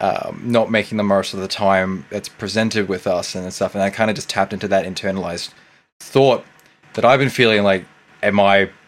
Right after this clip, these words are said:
not taking advantage of the time that I have before me? Like, what am I doing? What, what have I done to achieve the goals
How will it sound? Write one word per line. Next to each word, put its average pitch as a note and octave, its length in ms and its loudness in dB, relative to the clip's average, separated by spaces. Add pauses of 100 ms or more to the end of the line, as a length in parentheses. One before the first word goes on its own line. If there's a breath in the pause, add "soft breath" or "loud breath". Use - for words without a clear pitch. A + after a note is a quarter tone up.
(880)
not F#2+ 440 -4
taking F#2+ 340 -4
advantage F#2 500 -2
of F#2+ 160 0
the F#2+ 80 -6
time F#2 300 -4
that F2 80 -4
I D#2+ 60 -4
have F2+ 420 -6 (140)
before B2+ 320 -2
me? A2 100 0
Like, F#2 160 -6
what F#2 160 -2
am F#2+ 80 -2
I F2+ 80 -2
doing? A2+ 480 2
What, G#2 180 0 (920 soft breath)
what A#2+ 120 -2
have A2 80 4
I G2+ 80 2
done G#2+ 440 2
to F#2+ 640 -4 (640)
achieve F#2+ 380 -6
the G2+ 100 -4
goals G2+ 760 -2